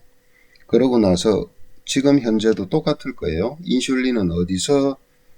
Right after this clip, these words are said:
저걸 제조를 하냐면은 돼지의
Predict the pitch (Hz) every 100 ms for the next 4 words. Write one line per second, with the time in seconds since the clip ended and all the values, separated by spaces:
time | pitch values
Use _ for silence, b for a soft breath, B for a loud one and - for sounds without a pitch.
0 | - _ - 98 104 92 82 - - -
1 | 107 104 117 104 90 82 80 76 76 85
2 | 69 - _ _ _ _ _ - 98 120
3 | - 131 113 90